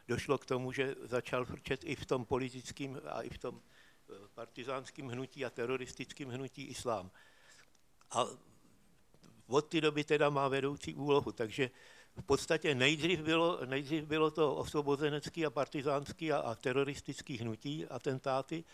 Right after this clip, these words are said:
a pak teprve se postupně přibíraly ty různý ideologie, jak se hodily. Ten islám prostě jenom je šikovnější než ten marxismus zřejmě, jako proto, jo? A nebo nacionalismus. No a teďka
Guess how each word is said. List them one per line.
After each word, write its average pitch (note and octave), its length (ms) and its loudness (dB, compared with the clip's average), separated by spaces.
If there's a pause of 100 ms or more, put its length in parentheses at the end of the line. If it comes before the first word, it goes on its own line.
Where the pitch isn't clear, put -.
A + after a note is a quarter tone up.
(200)
a - 100 -10
pak - 300 0
teprve C#3+ 500 0 (1400)
se C3 80 0
postupně C3+ 580 -2
přibíraly C3 640 0
ty C3 180 0
různý B2+ 340 -4
ideologie, B2+ 400 2
jak A#2 120 -2
se C#3+ 100 0
hodily. C3 320 0
Ten C3+ 180 -2
islám C#3+ 340 -2
prostě C3+ 340 -4
jenom C3+ 340 4
je C#3+ 100 2
šikovnější C3+ 760 -4
než G#2 160 -6
ten G#2 160 -4
marxismus F#2+ 600 -10
zřejmě, F2+ 420 -10 (420)
jako F#2 240 -10
proto, G2 400 -12
jo? G2+ 200 -6 (1080)
A G#2 100 -6
nebo A2 240 2
nacionalismus. G#2+ 880 0 (280)
No B2 200 6
a C3+ 80 2
teďka D#3 520 2